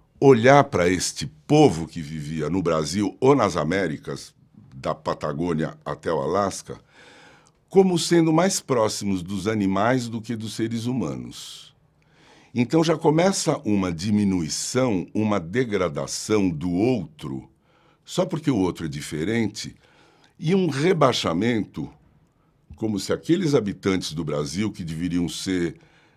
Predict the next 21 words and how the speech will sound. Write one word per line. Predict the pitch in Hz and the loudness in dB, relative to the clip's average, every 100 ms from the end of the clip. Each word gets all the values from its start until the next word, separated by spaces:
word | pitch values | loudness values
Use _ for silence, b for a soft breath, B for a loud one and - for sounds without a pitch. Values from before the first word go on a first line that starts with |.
| b - | b -6
oito, | 92 101 92 - 85 | 0 2 0 -2 -12
dez, | 65 92 92 85 78 71 | -4 0 2 0 -4 -8
doze | 76 117 123 90 | -2 -2 -2 -4
milhões | 87 82 87 113 101 67 | -4 -2 -2 -2 -2 -6
de | 69 | -14
pessoas | 71 64 - 120 80 76 | -14 -12 -8 -6 -6 -6
em | |
mil | 78 76 | -6 -6
e | 76 | -8
quinhentos, | - 95 107 101 - - - _ _ b b b b b b b | -6 -4 -2 -6 -10 -18 -20 _ _ b b b b b b b
como | - 196 190 | -4 0 0
se | 165 170 | 0 -2
eles | 160 147 | -2 -4
fossem | - 160 156 156 151 143 | -2 -2 0 -2 -2 -2
semi-humanos, | - - - 175 196 175 170 165 - - 151 139 110 85 78 71 - - - - | -4 -6 -6 0 2 2 0 -2 -6 -4 2 4 4 2 -2 -6 -10 -14 -16 -4
ainda | 123 147 175 156 | 2 4 4 2
um | 156 | 2
pouco | - 160 160 160 147 - | 0 0 0 0 -10 -4
animais, | 139 165 147 82 73 - - | -2 0 0 -2 -2 -6 -6
e, | 151 | -6
portanto, | 156 180 - 110 101 104 156 | -4 -8 -2 -2 -2 -4 -8